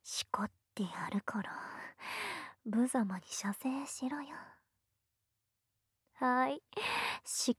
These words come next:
こ、しっこ、しっこ、しっこ。しっこ、しっこ、しっこ、しっこ。や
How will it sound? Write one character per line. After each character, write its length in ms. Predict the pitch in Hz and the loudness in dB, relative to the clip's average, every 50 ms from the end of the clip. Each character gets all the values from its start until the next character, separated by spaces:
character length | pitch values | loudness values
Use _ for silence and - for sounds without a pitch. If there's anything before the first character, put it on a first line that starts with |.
| _ _ | _ _
こ、 120 | - 202 180 175 170 175 185 | 0 0 0 0 -4 -6 -4
し 180 | - - - 262 | -2 -2 -2 -2
っ 40 | - _ | -2 _
こ、 280 | - - - - 175 185 | 2 4 4 4 4 2
し 200 | - - - 294 | 0 0 -2 -2
っ 40 | - - _ | -2 -2 _
こ、 260 | - 131 - - 311 | 4 6 6 6 4
し 200 | 311 - - 330 | 2 0 -2 -2
っ 20 | 320 - | -2 -2
こ。 360 | - - - 277 277 285 311 - - - - - - - - - - - | -4 -2 0 0 0 0 -2 -2 -4 -4 -2 -2 -4 -4 -6 -6 -8 -8
し 220 | - - - - 240 | -6 0 4 4 4
っ 20 | - _ | 4 _
こ、 320 | - - 196 185 180 180 175 | 0 0 0 0 0 -2 -4
し 180 | - - - 262 | -2 0 0 0
っ 40 | - _ | 0 _
こ、 280 | - - - - 185 294 | 2 4 6 6 6 4
し 180 | - - 330 | 4 4 2
っ 40 | 320 - | 2 4
こ、 220 | - 285 269 277 311 | 2 4 4 4 4
し 220 | - - - 359 | 2 4 4 4
っ 20 | 370 - _ - | 4 2 _ -4
こ。 320 | 349 302 285 294 330 440 - - - _ _ _ _ _ _ _ _ _ _ _ _ _ _ - - - - - 302 285 254 | -2 0 0 0 -2 -2 -6 -8 -20 _ _ _ _ _ _ _ _ _ _ _ _ _ _ -6 -4 -4 0 2 2 8 8
や 260 | 262 214 233 233 | 10 10 10 8